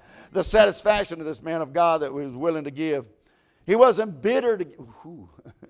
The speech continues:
<laughs> He wasn't bitter in giving. Amen.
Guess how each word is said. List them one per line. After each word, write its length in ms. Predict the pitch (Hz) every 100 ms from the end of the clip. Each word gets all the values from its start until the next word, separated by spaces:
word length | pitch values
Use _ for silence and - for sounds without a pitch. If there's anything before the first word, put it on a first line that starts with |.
| - _ _
<laughs> 880 | _ _ _ _ _ _ _ _ _
He 100 | 226
wasn't 560 | 294 311 214 226 151 107
bitter 440 | 233 277 262 226
in 400 | 214 190 196 151
giving. 440 | 135 214 214 156 131
Amen. 640 | 160 170 185 190 180 143